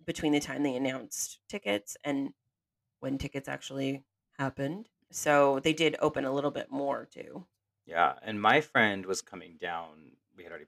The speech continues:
Speaker 2: planned ahead of time, just coming down for a visit, and I did not even think that she would want to go. And then after tickets had gone on sale already, like, days later, she was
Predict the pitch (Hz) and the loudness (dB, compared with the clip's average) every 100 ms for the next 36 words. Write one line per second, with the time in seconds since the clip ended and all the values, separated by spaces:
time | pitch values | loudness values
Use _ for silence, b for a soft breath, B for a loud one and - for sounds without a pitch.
0 | - 82 78 80 90 78 - 80 80 - | -20 -18 -16 -12 -10 -10 -14 -18 -14 -12
1 | - 90 78 71 _ 78 80 80 87 - | -10 -14 -16 -20 _ -20 -20 _ -10 -10
2 | 69 65 _ 80 76 76 - 82 82 80 | -14 -18 _ -18 -16 -18 -8 -2 -2 -4
3 | 85 76 69 - 80 80 76 _ 80 _ | -12 -14 -14 -16 _ -20 -20 _ -20 _
4 | - - 67 _ 87 85 - - 69 65 | -16 -16 -16 _ -12 -12 -12 -20 -16 -16
5 | 80 78 76 82 85 - 85 - 90 87 | -16 -20 -20 -12 -12 -10 -14 -14 -16 -16
6 | - - 82 76 78 147 143 104 87 82 | -18 -18 -18 -18 -2 2 6 6 4 -2
7 | 80 - 85 78 85 78 78 - _ _ | -10 -12 -14 -12 -14 -14 -16 -18 _ _
8 | _ _ _ _ _ - 101 87 78 78 | _ _ _ _ _ -2 0 -4 -6 -6
9 | - | -6